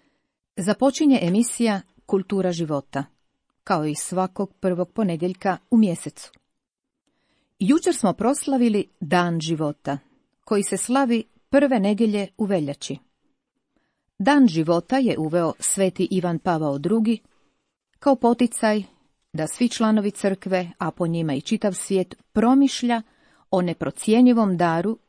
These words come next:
kojeg smo dobili od Boga. Uslijed nasrtaja kulture smrti,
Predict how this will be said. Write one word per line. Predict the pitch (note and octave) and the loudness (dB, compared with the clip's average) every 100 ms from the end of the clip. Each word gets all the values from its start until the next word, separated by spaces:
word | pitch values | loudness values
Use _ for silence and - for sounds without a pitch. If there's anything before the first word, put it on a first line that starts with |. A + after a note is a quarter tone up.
| _ | _
kojeg | - B3+ B3 | 0 0 0
smo | - G#3+ G3 F#3 _ - | 0 2 2 -2 _ -4
dobili | E3+ F#3 F#3 F3 E3 _ _ - | 0 0 0 -2 -6 _ _ -6
od | F3 | -6
Boga. | E3 D3 C#3 C#3+ - _ _ _ _ _ _ _ _ _ _ _ _ _ | -4 -10 -10 -16 -20 _ _ _ _ _ _ _ _ _ _ _ _ _
Uslijed | A#3+ D4 - D#4 D4 B3 | 0 0 0 2 4 6
nasrtaja | C4+ C4 A#3+ A3 A3+ G#3+ | 6 4 -2 0 2 2
kulture | G#3 - G#3 - G#3+ G#3 | 0 -2 -4 -2 -2 -2
smrti, | - B3 B3+ - - | 2 2 2 -4 -18